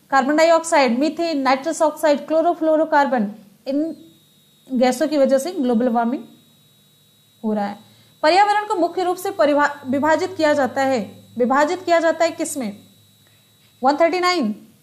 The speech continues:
विकल्प यहाँ पे आपका सही हो जाता है D, उपरोक्त, उपयुक्त सभी में। प्राकृतिक और भौतिक, सामाजिक और सांस्कृतिक, मानव निर्मित पर्यावरण।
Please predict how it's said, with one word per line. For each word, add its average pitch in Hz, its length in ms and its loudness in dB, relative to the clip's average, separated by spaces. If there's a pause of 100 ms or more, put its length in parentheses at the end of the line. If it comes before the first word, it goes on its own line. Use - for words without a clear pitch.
(840)
विकल्प 220 320 -4
यहाँ 302 160 0
पे 370 100 -2
आपका 339 220 0
सही 311 180 0
हो 302 100 2
जाता 302 220 2
है 277 100 0
D, 294 440 -8
उपरोक्त, 254 500 -4 (200)
उपयुक्त 285 680 -6
सभी 208 240 0
में। - 260 -8 (380)
प्राकृतिक 269 420 0
और 262 100 4
भौतिक, 277 360 0
सामाजिक 269 460 -2
और 254 100 0
सांस्कृतिक, 285 580 -4
मानव 240 280 -2
निर्मित 254 300 -2
पर्यावरण। 302 460 0